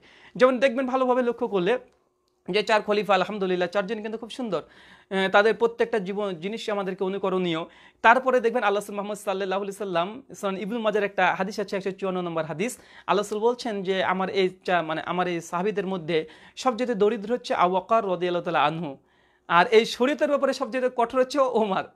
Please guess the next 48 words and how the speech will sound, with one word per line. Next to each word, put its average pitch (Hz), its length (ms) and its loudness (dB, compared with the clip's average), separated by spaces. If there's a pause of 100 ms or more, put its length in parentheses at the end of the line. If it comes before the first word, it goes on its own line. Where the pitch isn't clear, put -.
আল্লাহ 196 220 2
রাসূল 233 160 -4
নিজে 247 220 2
বলে 180 200 2
গেছেন 151 260 -4 (420)
যে, 220 260 2
হ্যাঁ, 170 560 0
আবু 180 280 2
বকর 233 240 0
হচ্ছে 254 160 -2
খুব, 254 280 -8 (100)
মানে, 208 240 -4
দরিদ্র, 202 520 -2 (320)
আর 170 140 2
শরীয়তের 277 460 0
ব্যাপারে 262 240 0
খুবই 262 280 -4
কঠোর। 247 440 4 (200)
তার 208 120 0
নাম 220 180 -4
কি? 294 240 -8 (360)
ওমর 233 200 -2
বিন 226 140 -6
খাত্তাব। - 480 -6 (140)
তিনি 262 160 -2
একদম 381 220 -2
শরীয়তের 254 380 -4
ব্যাপারে 277 100 -6
সহ্য 330 300 -6
করতে 208 240 -2
পারতেন 165 280 -4
না। 151 200 -10 (340)
একবার 185 200 2
সময় 240 180 -6
তো 262 60 2
আবু 202 200 2
সাইদ 226 300 -2
খুদরি, 220 540 -6 (340)
মানে, 185 220 -4
একটা 190 180 -4
ঘটনা 220 280 -2
আছে, 208 140 -2
সে 202 140 -4
মুসলিমের 208 320 -4
ঘটনা 185 180 0
দেখবেন, 180 220 -2
দু 185 80 -2
হাজার 180 220 0